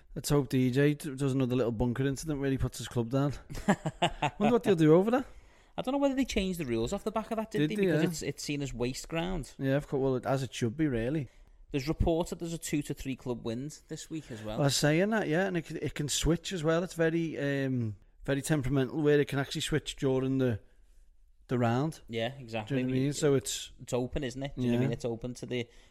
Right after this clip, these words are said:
Speaker 2: natural elements.
Speaker 1: Some of the tee shots, you can't even see the fairway, never
Speaker 2: I
Speaker 1: mind
Speaker 2: wouldn't
Speaker 1: hit it.
Speaker 2: stand a chance. I would
Speaker 1: Like,
Speaker 2: not stand a chance.
Speaker 1: what do you do?
Speaker 2: I'd have to play f-, drop fairway golf.
Speaker 1: Innit?
Speaker 2: <laughs>
Speaker 1: Pocket, like, little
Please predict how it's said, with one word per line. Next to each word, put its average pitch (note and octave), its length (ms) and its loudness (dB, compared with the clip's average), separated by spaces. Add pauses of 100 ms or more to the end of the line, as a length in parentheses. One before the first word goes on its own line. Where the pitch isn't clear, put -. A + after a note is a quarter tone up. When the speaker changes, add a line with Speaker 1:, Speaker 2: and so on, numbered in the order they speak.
(120)
Speaker 2:
natural A2+ 380 -4
elements. A2 320 -4
Speaker 1:
Some A#3 160 4
of E4+ 60 2
the F#4 80 -4
tee F3+ 180 -2
shots, C#4 240 -4
you G#3+ 80 -8
can't B3 160 -2
even E4 140 -2
see C3+ 340 0
the E3+ 100 0
fairway, A#3+ 360 2
never G#3+ 200 -2
Speaker 2:
I - 20 0
Speaker 1:
mind F#3 260 2
Speaker 2:
wouldn't C#3+ 160 2
Speaker 1:
hit - 100 -4
it. D#4+ 80 2
Speaker 2:
stand A2 220 -2
a G#2+ 40 -6
chance. G2+ 500 -10
I G#2+ 100 -4
would G#2+ 180 -4
Speaker 1:
Like, G3 140 6
Speaker 2:
not F3 80 2
stand G#2+ 300 -4
a G2 40 -6
chance. G#2 440 -12 (280)
Speaker 1:
what G#3 180 -8
do C#4+ 100 0
you D4 40 4
do? A3 260 4 (120)
Speaker 2:
I'd - 60 -2
have A#2 120 -2
to B2+ 80 -8
play B2 160 0
f-, - 120 -6 (100)
drop B2 220 -2
fairway A2 400 2
golf. B2 440 -4
Speaker 1:
Innit? F3 920 4
Speaker 2:
<laughs> - 0 -
Speaker 1:
Pocket, D#3 420 6
like, F3 180 2
little F3 320 4